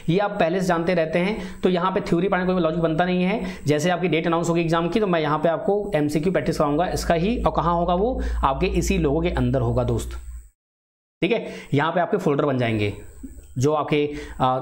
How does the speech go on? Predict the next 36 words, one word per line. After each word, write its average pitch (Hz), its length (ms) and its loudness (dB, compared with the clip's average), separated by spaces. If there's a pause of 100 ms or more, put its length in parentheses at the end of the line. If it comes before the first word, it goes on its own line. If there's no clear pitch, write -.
नौ 143 260 2
इसके 151 300 0
बन 185 140 0
जाएंगे 208 340 0 (300)
और 143 80 4
आपके 143 220 0
च-, - 260 -4
ती-, 156 340 0
तीन 170 140 2
इसके 151 200 0
बन 120 100 0
जाएंगे, 117 180 2
नौ 139 120 2
तीन 147 160 0
बारह, 104 320 0 (180)
ऐसे 131 160 2
फोल्डर 143 220 0
आपके 143 120 -2
बन 127 140 2
जाएंगे। 98 340 -2 (280)
तो 151 60 4
वहाँ 151 200 2
पे 165 80 0
आपको 160 200 0
आराम 180 420 0
से - 80 -4
दिख 139 100 -2
जाएगा 139 180 2
भाई 165 120 0
कौन 151 280 0
सा 151 80 -2
subject 170 240 -2
किस, - 200 -2
कहाँ 135 220 0
पढ़ना 139 240 0
है, 196 120 -2